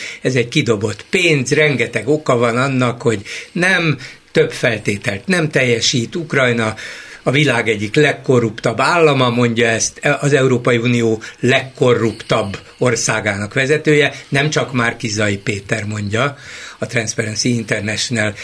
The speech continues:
mértékadó világindexe szerint is, a világországai között a hetvenhetedikek vagyunk a sorban, és az Európai Unióban az utolsók.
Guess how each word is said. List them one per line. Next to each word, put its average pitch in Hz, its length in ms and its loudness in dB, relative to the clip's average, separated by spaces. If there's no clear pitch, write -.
mértékadó 113 880 0
világindexe 104 920 -2
szerint 131 480 0
is, 143 160 2
a - 260 -12
világországai 117 800 2
között 117 380 -2
a - 120 -10
hetvenhetedikek 107 1300 -4
vagyunk 107 440 -4
a - 60 -12
sorban, 165 640 4
és - 140 -6
az 127 100 0
Európai 117 440 0
Unióban 135 500 2
az 151 140 4
utolsók. 131 800 4